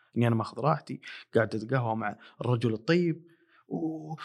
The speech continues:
وقاعدين نسجل ونسوي ونضبط، وأبد-، عشان نطلع ب-، بحلقة جميلة إن شاء الله تستمتعون فيها.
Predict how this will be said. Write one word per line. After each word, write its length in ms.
وقاعدين 400
نسجل 420
ونسوي 320
ونضبط، 520
وأبد-، 320
عشان 180
نطلع 260
ب-، 240
بحلقة 440
جميلة 380
إن 60
شاء 100
الله 140
تستمتعون 380
فيها. 280